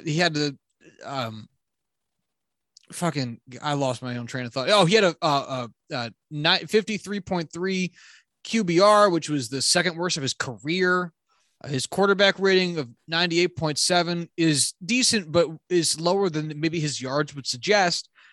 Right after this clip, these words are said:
'cause he also made a lot of bad throws and, and threw a lot of untimely interceptions, a lot of untimely incompletions, and didn't carry his team in any real way when they needed him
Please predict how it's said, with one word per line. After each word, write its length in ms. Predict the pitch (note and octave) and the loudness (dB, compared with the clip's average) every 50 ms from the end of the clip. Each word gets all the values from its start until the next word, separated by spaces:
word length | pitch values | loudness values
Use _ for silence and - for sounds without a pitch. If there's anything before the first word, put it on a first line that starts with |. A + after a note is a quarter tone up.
| _ _ - | _ _ -6
'cause 120 | A3+ G#3+ | -4 0
he 60 | A3 | 2
also 360 | C4+ C#4 C4+ - C4+ A3+ G3+ - | 2 2 4 4 4 4 2 0
made 200 | F#3+ G3 G3+ A3 | -4 -6 -4 -2
a 60 | A3 G#3+ | 0 2
lot 140 | G#3 G#3+ | 2 2
of 140 | G#3+ E3+ - - | 2 0 0 0
bad 240 | F3 F3 F#3 F3 - | 0 0 0 0 -2
throws 680 | - F3+ F3+ F3+ F3+ F3+ E3+ E3+ E3 D3 - - - - E3 | 0 2 4 4 4 4 4 2 2 0 -2 -2 -2 -4 -4
and, 260 | D#3 D3 C#3+ C#3+ C#3 | -4 -4 -4 -4 -4
and 340 | - D3+ C#3+ C3+ C3 C3 - - F2 F2+ F2+ - - | -4 -4 -4 -4 -6 -10 -12 -14 -16 -16 -14 -6 0
threw 140 | F3+ F#3 | 2 4
a 20 | F#3 | 6
lot 120 | F3+ F3 | 6 4
of 80 | E3 - - | 2 0 -2
untimely 500 | - F3+ F#3+ F3+ D#3+ D#3 F3+ F3 E3+ E3 D#3+ | -4 -4 -4 -2 -2 0 0 0 0 -2 -2
interceptions, 680 | D#3+ D#3 C#3+ - D#3+ D#3 C#3+ - - D3+ D3 C#3+ C3 | -4 -4 -2 0 0 0 -2 -2 -6 -8 -8 -8 -6
a 20 | C#3+ | -4
lot 100 | D3 C#3 | -4 -4
of 60 | C3+ - _ - | -4 -6 _ -4
untimely 640 | E3+ E3+ F3 F3 - D#3+ E3 E3 D#3+ D#3 D3 C#3 D3 | -2 -2 -2 -2 0 0 0 0 0 -2 -4 -6 -6
incompletions, 720 | - C#3+ B2+ - C3+ C#3 C3+ - - C#3 C3 B2+ A#2 - _ - - - - _ _ - | -8 -10 -8 -6 -4 -4 -4 -4 -6 -6 -6 -6 -8 -8 _ -14 -20 -20 -20 _ _ -6
and 100 | C#3+ C3 | -2 0
didn't 200 | D#3+ D#3+ D3 - | 0 0 -2 0
carry 300 | D#3 E3+ F3 F3 E3+ D3 | 0 2 4 4 4 4
his 160 | C3 - - | 2 2 0
team 220 | - G3 G#3+ G#3+ | 0 0 0 0
in 60 | F3+ | 0
any 180 | D3+ C#3 C3+ C3 | 0 0 -2 -4
real 260 | A#2 B2 C3 B2+ A#2 | -6 -4 -4 -4 -2
way 500 | G#2+ C#3+ E3 F3+ F3+ D#3+ C#3 B2+ B2+ B2+ - | 0 2 2 4 4 4 2 2 0 -4 -6
when 140 | C#3 C3+ B2 | -6 -6 -4
they 80 | B2 B2 | -4 -4
needed 320 | C3 D3 F3+ G3 E3 B2 | -2 -2 0 0 0 0
him 120 | A#2 A2 | -2 -6